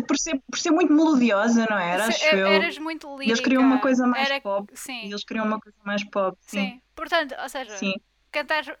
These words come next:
Speaker 2: para quem tem dons líricos, obviamente que não canta
Speaker 1: Quem
Speaker 2: mal.
Speaker 1: sabe? Quem sabe um dia me vejam assim a cantar uma Aida, não sei.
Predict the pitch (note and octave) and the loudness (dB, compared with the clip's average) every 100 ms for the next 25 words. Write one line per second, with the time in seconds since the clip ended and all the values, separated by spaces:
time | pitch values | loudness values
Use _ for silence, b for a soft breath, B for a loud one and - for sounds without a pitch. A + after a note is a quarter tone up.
0 | _ D4 D4 - E4+ F4 E4 D#4+ C#4+ B3 | _ -6 -6 -4 -4 -2 -4 -4 -4 -4
1 | A3+ G#3 b b b b C4 D#4+ E4 C#4+ | -8 -16 b b b b -10 -6 -6 -8
2 | C#4+ D4+ D#4 E4 - - - _ - C#4+ | -12 -12 -12 -18 -16 -18 -18 _ -6 -6
3 | C#4+ D4+ D#4 D#4 - D#4+ D#4+ - D#4 D4+ | -6 -10 -10 -10 -12 -12 -12 -10 -10 -8
4 | D4 D4 C4 C#4 F#3 F3+ F3+ E3+ _ _ | -8 -6 -6 -8 -10 -14 -18 -20 _ _
5 | _ _ _ _ _ _ _ _ A4+ G#4 | _ _ _ _ _ _ _ _ -2 -2
6 | - C#4 C4 B3 B3+ A#3 A#3 B3 A#3+ A#3 | -2 0 2 6 6 6 6 6 4 2
7 | G#3 F#3 F#3 F#3+ G#3+ G#3 G3+ F#3+ F#3+ F#3+ | 2 -4 -4 -2 0 0 2 2 2 2
8 | F#3+ - F#3+ G3 G3 F#3 F#3 F#3+ F#3 F3+ | 0 -2 0 2 2 2 0 0 0 0
9 | F3+ E3+ F3 F3 G3+ B3+ A3+ F#3+ F#3 F3 | 0 0 2 2 4 4 4 0 0 -2
10 | - - G#3 A#3 G#3 F#3+ | -4 -4 -2 0 0 -2